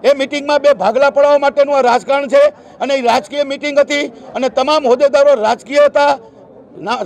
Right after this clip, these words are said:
સામાન્ય સરપંચથી માંડીને કોર્પોરેટર સુધી. એમાં તેત્રીસ જિલ્લામાંથી એક પણ આગેવાન નહોતો, એક પણ પ્રમુખ નહોતો. બસો ને સિત્તેર તાલુકામાંથી એક તાલુકા પ્રમુખ નહોતો. અરે, સૌરાષ્ટ્રમાંથી જામનગર, ભાવનગર, જુનાગઢ, કચ્છ, એના પણ એક સમાજના પ્રમુખ નહોતા લોકલ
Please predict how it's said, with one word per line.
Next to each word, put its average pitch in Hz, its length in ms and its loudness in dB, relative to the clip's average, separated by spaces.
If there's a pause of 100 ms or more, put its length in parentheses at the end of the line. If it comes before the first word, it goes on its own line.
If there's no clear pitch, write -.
(120)
સામાન્ય 277 340 0
સરપંચથી 269 460 0
માંડીને 269 300 -2
કોર્પોરેટર 262 480 2
સુધી. 277 300 -2 (380)
એમાં 254 180 -4 (120)
તેત્રીસ 285 440 -2
જિલ્લામાંથી 277 480 0
એક 269 300 0
પણ 285 200 -2 (360)
આગેવાન 277 400 0
નહોતો, 285 300 2 (400)
એક 269 200 -2
પણ 285 160 -4
પ્રમુખ 254 380 -4
નહોતો. 294 420 2 (260)
બસો 262 240 0
ને 294 120 -2
સિત્તેર 285 260 -2
તાલુકામાંથી 285 520 0
એક 277 220 0 (200)
તાલુકા 262 320 0
પ્રમુખ 285 300 0
નહોતો. 285 280 2 (460)
અરે, 285 140 2
સૌરાષ્ટ્રમાંથી 277 680 0
જામનગર, 262 680 0
ભાવનગર, 277 520 2
જુનાગઢ, 254 640 0
કચ્છ, 285 440 2 (400)
એના 285 260 0
પણ 339 180 2
એક 320 140 0
સમાજના 294 380 0
પ્રમુખ 277 300 -2
નહોતા 262 280 -2
લોકલ 240 440 0